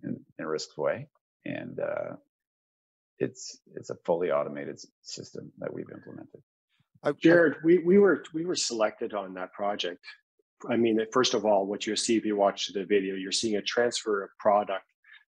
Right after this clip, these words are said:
Speaker 3: from the client's, uh, tank house into our machine. And then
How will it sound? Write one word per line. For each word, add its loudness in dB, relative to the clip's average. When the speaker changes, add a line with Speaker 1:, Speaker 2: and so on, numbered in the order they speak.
Speaker 3:
from 6
the 2
client's, -4
uh, 0
tank 2
house -2
into 6
our 4
machine. -2
And 8
then 6